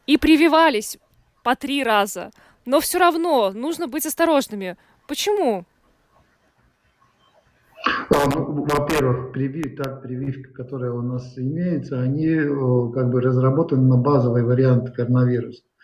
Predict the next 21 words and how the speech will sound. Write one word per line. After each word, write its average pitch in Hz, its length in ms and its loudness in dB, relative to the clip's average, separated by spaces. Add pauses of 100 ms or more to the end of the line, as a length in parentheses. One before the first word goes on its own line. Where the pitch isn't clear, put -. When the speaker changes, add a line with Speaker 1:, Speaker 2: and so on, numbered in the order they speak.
(320)
Speaker 2:
Э, 151 40 6 (380)
вирус 170 360 2
работает 147 500 0
по 131 100 -2
принципу, 147 480 0
что 156 180 0
он 139 180 4
инфицирует 135 540 0
людей, 170 640 2
людей, 139 380 0
у - 40 0
которых 165 360 -2
нету 151 220 -4
иммунитета. 143 600 -2 (600)
То 139 120 6
есть, - 280 2
а, 165 160 0
иммунитета 147 600 4
к - 180 -4
определенному 135 1000 2
варианту. 139 640 2